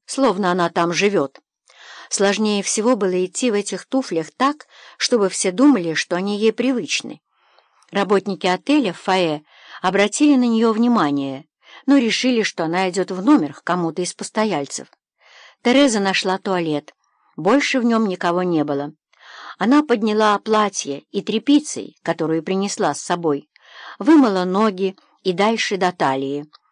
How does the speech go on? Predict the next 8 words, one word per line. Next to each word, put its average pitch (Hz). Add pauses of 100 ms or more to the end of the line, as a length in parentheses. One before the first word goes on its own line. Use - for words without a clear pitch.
(260)
Потом 294
спустила 262
платье 185 (440)
и 214
вымыла 254
подмышки 185
и 165
груди. 170